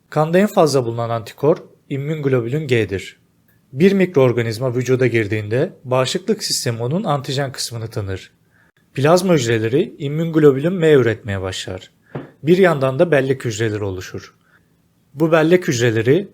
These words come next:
aynı antijenle bir kez daha karşılaşıldığında daha hızlı ve daha güçlü bir yanıt oluşturulmasını sağlar. Plazma hücreleri ilerleyen günlerde immün globulin M yerine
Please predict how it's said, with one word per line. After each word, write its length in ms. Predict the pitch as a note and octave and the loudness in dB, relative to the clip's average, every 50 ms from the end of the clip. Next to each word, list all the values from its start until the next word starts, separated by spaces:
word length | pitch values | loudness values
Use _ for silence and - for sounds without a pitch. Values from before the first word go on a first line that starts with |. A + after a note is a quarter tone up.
| _ _ | _ _
aynı 280 | - D#3 E3 F3+ F3+ F3 | 2 4 4 4 4 2
antijenle 580 | D#3+ D3 B2 C#3+ A#2+ A#2+ A#2+ A2+ A2 A2+ A2 B2+ | 2 2 0 -4 -4 -2 -2 -2 -2 -2 0 0
bir 140 | E3 F3+ | 0 0
kez 220 | D#3+ - D3 B2+ A#2 | 2 0 0 2 4
daha 180 | B2 A2+ A2 | 2 0 0
karşılaşıldığında 1160 | - - A#2 A2 - - A#2+ A2 - - A#2 G#2 G2 A2 G#2+ G#2+ A#2 C3+ D#3 F#3 G3+ - - _ - C3 | 0 -2 -4 -4 -4 -4 -4 -4 -4 -4 -4 -4 -2 -4 -4 -2 0 0 2 0 0 -4 -14 _ 0 2
daha 200 | D3 D#3+ F3 F3+ | 4 6 6 4
hızlı 240 | D#3+ C3 C3 C#3 | 4 4 2 4
ve 140 | D#3+ F#3 D3 | 4 4 6
daha 180 | C#3+ D3 D#3 D3+ | 6 6 6 4
güçlü 300 | C3 A#2+ - - A#2+ A2+ | 4 0 -4 -4 -6 -6
bir 80 | A2 | -4
yanıt 280 | A2 A#2 A#2+ A2+ G#2+ - | -2 -4 -4 -4 -4 -6
oluşturulmasını 680 | B2 G#2+ G#2+ - - - A#2+ A2 G#2+ G#2+ - - A#2 G2+ | -6 -4 -4 -8 -10 -10 -10 -8 -6 -6 -6 -6 -6 -6
sağlar. 500 | - - G2+ F#2+ F#2+ F#2+ G2 - - _ _ _ - _ _ _ _ _ _ _ _ _ _ _ _ _ _ _ _ _ _ _ _ _ _ | -6 -6 -6 -6 -6 -8 -10 -12 -18 _ _ _ -20 _ _ _ _ _ _ _ _ _ _ _ _ _ _ _ _ _ _ _ _ _ _
Plazma 380 | - B2+ D3 F3 G3 F#3+ G3+ F#3 | -2 2 4 4 4 4 4 2
hücreleri 600 | D3 A2+ A#2+ A2+ G#2 G#2+ G#2+ A#2+ D3+ G#3 - - _ _ | 2 2 2 0 0 0 0 0 0 0 -2 -8 _ _
ilerleyen 560 | - B2+ C3 C3+ C3+ C#3 C#3+ D#3+ F#3 G#3 F#3+ | -4 0 2 2 4 4 6 4 4 4 2
günlerde 600 | D#3+ C#3 B2 A#2 A2 G#2+ G#2 G2 G2+ G2 A2 - - | -2 -2 2 2 2 2 2 0 -2 -2 -4 -4 -6
immün 320 | C#3 B2 B2 C3+ C#3+ C#3 | -6 -4 -4 -4 -4 -4
globulin 400 | C3+ C#3 C#3 C#3 C3+ D3 D3 C3+ | 0 2 2 2 2 2 0 0
M 200 | B2 B2 C3+ D#3 | 0 0 2 2
yerine 500 | F#3+ G#3 F3+ C#3+ C3 B2+ C#3+ F3 G#3 - | 4 4 4 2 2 0 -2 -2 -2 -6